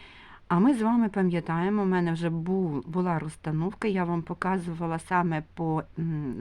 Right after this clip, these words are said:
даті народження чахлика.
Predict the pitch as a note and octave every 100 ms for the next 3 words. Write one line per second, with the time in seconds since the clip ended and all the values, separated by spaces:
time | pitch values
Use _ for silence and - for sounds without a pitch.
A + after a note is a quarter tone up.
0 | D3+ D#3+ E3 D3 D3 D3+ D3 C#3 C3+ D#3+
1 | F3+ G3 C4 - - - - - - -
2 | - - E3+ D#3+ G3+ G3 - F#3+ - G3